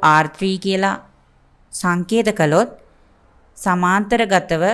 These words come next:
ප්‍රතිරෝධක සැකසුමකදී සමක ප්‍රතිරෝධය හොයන්නේ එක යට R කියන්නේ සමක ප්‍රතිරෝධය සමානයි එක යට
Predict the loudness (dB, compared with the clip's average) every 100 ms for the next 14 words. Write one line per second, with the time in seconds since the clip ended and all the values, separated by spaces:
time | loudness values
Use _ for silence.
0 | -2 -6 -6 -2 -2 -2 -6 -4 -6 -6
1 | -8 -6 -6 -6 -4 -4 -4 -4 -6 -4
2 | -4 -2 -4 -4 -2 0 0 -2 -4 -4
3 | -6 -4 -4 -4 -8 -20 _ -10 -6 -2
4 | 0 0 -2 2 4 4 2 -2 -10 -6
5 | -4 -4 -6 -10 _ _ -6 0 2 0
6 | 0 -2 -2 -4 -4 -4 -2 -2 -2 -14
7 | _ _ _ _ _ -2 0 2 2 0
8 | -2 0 0